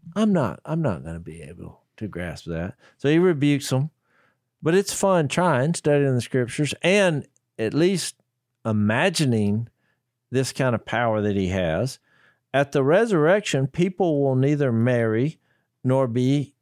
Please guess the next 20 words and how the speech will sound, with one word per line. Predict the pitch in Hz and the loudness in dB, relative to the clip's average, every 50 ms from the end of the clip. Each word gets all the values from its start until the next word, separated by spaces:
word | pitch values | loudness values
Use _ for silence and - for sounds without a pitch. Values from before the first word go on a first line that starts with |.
| _ 147 | _ -2
given | 165 226 269 269 247 202 | 0 2 2 2 2 2
in | 151 123 113 110 | 2 2 2 2
marriage. | 110 104 98 85 64 - - - - - - _ _ _ _ _ _ _ _ _ | 2 2 0 -2 -4 -6 -10 -14 -18 -20 -20 _ _ _ _ _ _ _ _ _
They | - 156 185 | 0 2 4
will | 196 185 175 | 4 4 2
be | 143 143 143 139 | 2 0 2 2
like | 139 131 120 117 117 120 143 - - _ - | 2 2 2 2 2 0 0 -2 -6 _ -6
the | 120 143 160 131 | -2 0 0 2
angels | 95 123 120 117 117 113 120 131 139 139 156 | 2 2 2 2 2 2 0 0 0 0 0
in | 170 175 | 2 2
heaven. | 175 175 233 262 254 180 101 - - - _ _ _ _ _ _ _ _ _ _ | 2 4 4 2 2 0 -2 -6 -8 -14 _ _ _ _ _ _ _ _ _ _
Now, | - 120 120 123 | -2 0 2 2
let's | 139 170 175 - | 2 0 0 0
stop | - 185 175 160 - 170 | 0 2 2 2 2 0
right | 156 147 131 | 0 0 0
there. | - 113 73 - - - _ _ _ _ _ _ _ _ _ _ _ _ _ _ _ _ _ _ _ _ _ _ _ - - | -2 -4 -4 -4 -10 -18 _ _ _ _ _ _ _ _ _ _ _ _ _ _ _ _ _ _ _ _ _ _ _ -20 -12
What | - - 113 160 208 165 | -6 -2 0 0 0 0
does | 165 196 190 165 | 2 2 2 4
that | 170 175 165 135 78 | 4 2 2 2 0
mean? | 92 95 82 62 - | -4 -4 -4 -6 -8